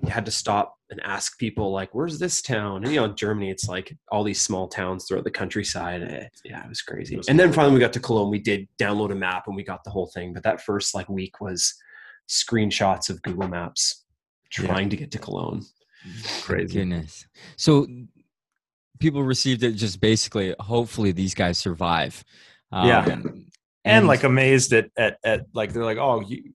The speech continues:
Speaker 2: you know," as many people do, they're like, "Oh, great, great
Speaker 3: Mm-hmm.
Speaker 2: heart," you know,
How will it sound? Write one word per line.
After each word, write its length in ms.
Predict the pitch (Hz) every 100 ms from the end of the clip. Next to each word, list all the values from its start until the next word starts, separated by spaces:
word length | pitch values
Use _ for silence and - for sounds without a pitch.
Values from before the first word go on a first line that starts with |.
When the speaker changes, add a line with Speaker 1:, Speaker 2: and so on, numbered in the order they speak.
| -
Speaker 2:
you 120 | 139
know," 200 | 131 120 - _ -
as 160 | 156
many 220 | 156 160 147
people 240 | 147 117
do, 240 | 98 127 107
they're 120 | 104
like, 160 | 110
"Oh, 300 | 117 117 113 -
great, 300 | 127 139 - _ _
great 220 | - 139 90
Speaker 3:
Mm-hmm. 60 |
Speaker 2:
heart," 300 | 131 104 - - _ -
you 100 | 127
know, 220 | 123 135